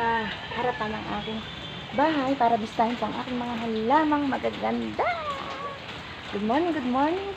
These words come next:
po. Bisitahin ko po muna ang aking mga halamang magaganda.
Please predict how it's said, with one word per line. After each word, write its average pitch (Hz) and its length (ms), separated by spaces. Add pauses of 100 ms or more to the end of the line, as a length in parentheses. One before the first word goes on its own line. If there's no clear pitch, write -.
po. 311 80 (960)
Bisitahin 247 400
ko 294 80
po 285 80
muna 294 320
ang 285 160
aking 294 160
mga 262 200 (120)
halamang 349 480
magaganda. 370 800